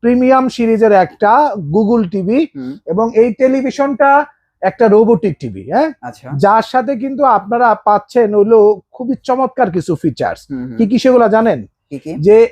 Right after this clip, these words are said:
Speaker 1: হ্যান্ডস ফ্রি ভয়েস কন্ট্রোল, মানে টিভি কে যদি আপনি বলেন, "টিভি on হও, অফ হও," টিভি কিন্তু on off হবে।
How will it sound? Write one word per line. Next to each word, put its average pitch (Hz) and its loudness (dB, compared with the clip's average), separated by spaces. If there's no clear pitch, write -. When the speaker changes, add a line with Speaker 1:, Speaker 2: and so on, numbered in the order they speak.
Speaker 1:
হ্যান্ডস 233 -2
ফ্রি 247 0
ভয়েস 196 0
কন্ট্রোল, 131 -6
মানে 208 -10
টিভি 247 -14
কে 247 -6
যদি 240 -2
আপনি 226 2
বলেন, 220 2
"টিভি 226 -4
on 208 0
হও, 202 2
অফ 190 0
হও," 202 2
টিভি 220 -8
কিন্তু 214 -4
on 190 2
off 165 -4
হবে। 98 -10